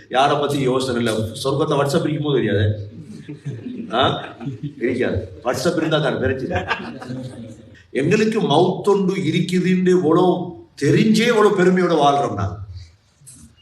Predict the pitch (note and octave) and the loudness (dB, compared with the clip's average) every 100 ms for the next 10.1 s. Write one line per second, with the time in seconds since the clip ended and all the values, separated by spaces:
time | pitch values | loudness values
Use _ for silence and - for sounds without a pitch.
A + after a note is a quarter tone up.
0 | _ - - _ C#3 G#3+ - A#3 - G#3+ | _ -20 -20 _ 0 2 2 0 -2 0
1 | G3+ E3+ E3+ E3+ - - - - - C#3 | 2 2 2 -2 -4 -8 -16 -20 -6 -2
2 | C#3+ F3 E3+ E3+ D#3 D#3+ E3 D#3 D#3 D3 | 0 0 2 2 4 2 4 4 4 4
3 | C#3 D3 D3 D3 C3+ B2 A#2 A#2 G#2+ G2 | 4 2 2 -2 -2 -2 -2 -2 -2 -4
4 | - - - _ _ _ _ - _ _ | -6 -10 -20 _ _ _ _ -20 _ _
5 | _ _ _ A2+ A2+ C#3+ C3+ C#3+ C3 C3 | _ _ _ -4 -2 0 0 0 0 2
6 | C3 A#2 A2+ A2+ A2+ G2+ G2 - - - | 2 2 2 0 0 0 0 -2 -8 -10
7 | _ _ - D#3+ F#3 F#3 F3+ E3+ C3 C3 | _ _ -4 4 6 6 4 0 0 0
8 | C#3+ D#3 D#3 C#3 C3+ C3+ C3 A#2 F#2+ F#2 | -2 0 0 2 2 0 -2 -4 -2 0
9 | C3+ D#3 E3+ D3+ C3 B2 A#2 A#2 G2 F2+ | 0 -2 -2 0 0 0 0 -2 -6 -8